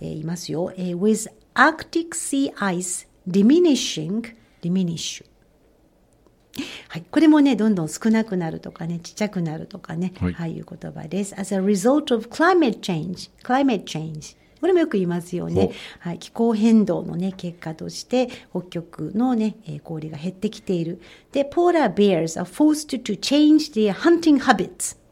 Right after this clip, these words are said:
Speaker 1: 自分たちのこう、狩りの習慣を、えーと、北極熊がし-、こう、変えざるを得なくなってきている。はい。<laughs> です。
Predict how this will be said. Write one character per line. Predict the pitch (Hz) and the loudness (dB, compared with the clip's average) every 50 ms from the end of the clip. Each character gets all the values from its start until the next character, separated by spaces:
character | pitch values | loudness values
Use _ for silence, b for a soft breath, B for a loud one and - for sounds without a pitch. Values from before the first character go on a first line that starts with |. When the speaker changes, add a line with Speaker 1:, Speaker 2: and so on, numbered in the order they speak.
| _ _ _ _ _ _ _ _ _ _ _ _ _ | _ _ _ _ _ _ _ _ _ _ _ _ _
Speaker 1:
自 | - - 170 | -8 -2 0
分 | 208 202 | 0 0
た | - 175 160 | 0 -2 -4
ち | - | -6
の | 160 156 | -8 -10
こ | - - 156 | -10 -10 -6
う、 | - | -2
狩 | - 349 392 | 4 8 8
り | 349 | 10
の | 285 - | 8 8
習 | - - - 185 | 6 0 -2 -2
慣 | 175 - 175 165 165 170 | -2 -2 -4 -4 -2 -2
を、 | 185 220 226 226 226 B B B B B _ 160 | 0 0 0 0 -2 B B B B B _ -12
え | |
ー | 156 151 151 151 156 151 | -10 -10 -8 -8 -10 -10
と、 | 147 - - 156 156 | -12 -12 -10 -10 -8
北 | - 202 190 | -8 -6 -4
極 | - 208 208 - 202 | -4 -4 -4 -4 -4
熊 | 180 175 160 151 151 | -4 -4 -4 -4 -6
が | 147 143 | -8 -10
し-、 | - - - | -10 -12 -12
こ | - - 160 | -12 -12 -8
う、 | - - | -4 0
変 | 226 285 | 2 2
え | 311 | 4
ざ | 311 349 | 6 6
る | 320 285 | 6 6
を | 180 | 6
得 | 160 | 4
な | 208 269 | 4 4
く | - 311 254 | 4 4 4
な | 208 87 | 4 2
っ | - | 0
て | - 156 | -4 -8
き | - | -8
て | - - 147 | -8 -10 -10
い | 147 143 | -8 -8
る。 | 151 175 190 _ _ _ _ _ _ _ _ _ _ _ _ _ _ _ _ _ _ _ | -10 -12 -12 _ _ _ _ _ _ _ _ _ _ _ _ _ _ _ _ _ _ _
は | - - 135 | -14 -12 -12
い。 | 143 - _ _ _ | -14 -14 _ _ _
<laughs> | - - 160 - | -8 -6 -6 -4
で | - 170 147 | -4 -4 -6
す。 | - - | -6 -8